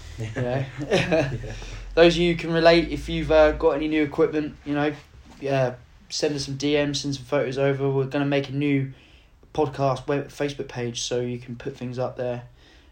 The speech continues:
Speaker 2: and, um, you can talk about episodes or ask questions or bring it up.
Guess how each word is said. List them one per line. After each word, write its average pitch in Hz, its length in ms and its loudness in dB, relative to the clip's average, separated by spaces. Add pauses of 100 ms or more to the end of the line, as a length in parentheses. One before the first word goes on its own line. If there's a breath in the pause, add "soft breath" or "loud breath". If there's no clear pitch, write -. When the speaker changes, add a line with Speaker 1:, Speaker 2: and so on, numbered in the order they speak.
Speaker 2:
and, 123 380 -4
um, 120 440 -2
you 123 140 -8
can 120 480 -6
talk 139 180 -4
about 123 220 -4
episodes 120 480 -6
or 104 140 -6
ask - 160 -12
questions 123 480 -6
or 117 60 -6
bring 123 180 -8
it 117 80 -8
up. - 240 -6